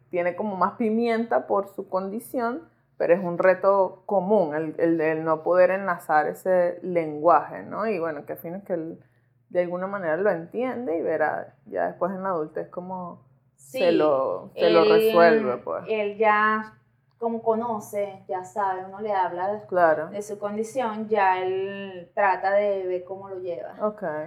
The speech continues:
Speaker 2: Y él
Speaker 1: O sea,
Speaker 2: dice que
Speaker 1: de alguna manera, él lleva a su papá y no
Speaker 2: Sí,
Speaker 1: viceversa.
Speaker 2: sí.
Speaker 1: Qué cómico.
Speaker 2: Es así, realmente es así.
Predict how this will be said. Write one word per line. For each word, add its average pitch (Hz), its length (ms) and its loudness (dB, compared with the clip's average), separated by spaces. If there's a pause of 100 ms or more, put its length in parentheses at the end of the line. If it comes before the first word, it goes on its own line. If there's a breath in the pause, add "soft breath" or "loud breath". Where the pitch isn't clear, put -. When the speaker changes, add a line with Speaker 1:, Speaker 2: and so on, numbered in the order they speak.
(380)
Speaker 2:
Y 196 100 -10
él 185 160 -8
Speaker 1:
O 202 40 -4
sea, 226 160 12
Speaker 2:
dice 208 120 12
que 208 140 6
Speaker 1:
de 214 60 12
alguna 202 280 8
manera, 254 500 6
él 269 320 10
lleva 226 240 10
a - 80 0
su 214 120 -2
papá 214 380 8
y 311 80 4
no 208 100 8
Speaker 2:
Sí, 214 80 8
Speaker 1:
viceversa. 202 540 8
Speaker 2:
sí. 233 800 2
Speaker 1:
Qué 180 200 -4
cómico. 196 420 2
Speaker 2:
Es 214 60 0
así, 180 460 -4 (240)
realmente 208 580 -8
es 202 80 -16
así. - 280 -20